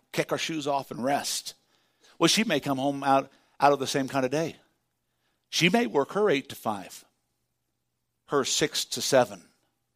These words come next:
her whatever.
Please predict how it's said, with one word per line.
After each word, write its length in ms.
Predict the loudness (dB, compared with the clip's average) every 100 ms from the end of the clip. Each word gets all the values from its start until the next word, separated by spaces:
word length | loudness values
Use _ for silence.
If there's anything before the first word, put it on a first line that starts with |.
| _ _ _ _ _ _ _ _ _ _ _ _ _ _ _ _ 4
her 420 | 6 6 2 -6 _ _ _ _ _ _
whatever. 600 | 4 6 8 4 2 -14